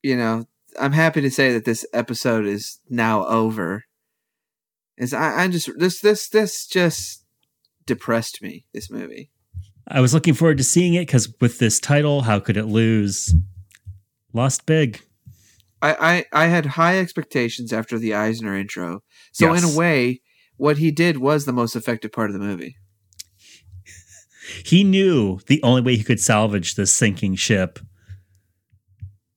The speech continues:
Speaker 2: would be to turn on every comedy faucet he had in his body. <laughs>
Speaker 1: I, I,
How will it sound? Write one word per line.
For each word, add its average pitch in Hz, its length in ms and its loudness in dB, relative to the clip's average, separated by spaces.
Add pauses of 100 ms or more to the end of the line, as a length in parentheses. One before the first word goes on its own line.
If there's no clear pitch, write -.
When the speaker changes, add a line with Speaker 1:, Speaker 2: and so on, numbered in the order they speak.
(180)
Speaker 2:
would 113 120 4
be 127 80 4
to 104 100 -2
turn 135 300 4
on 120 360 2 (220)
every 123 280 4
comedy 120 880 2 (140)
faucet 113 640 0
he 107 180 2
had 110 280 2
in 104 100 0
his 101 220 0
body. 98 540 -2 (440)
<laughs> - 460 -20
Speaker 1:
I, 196 220 4
I, 247 260 4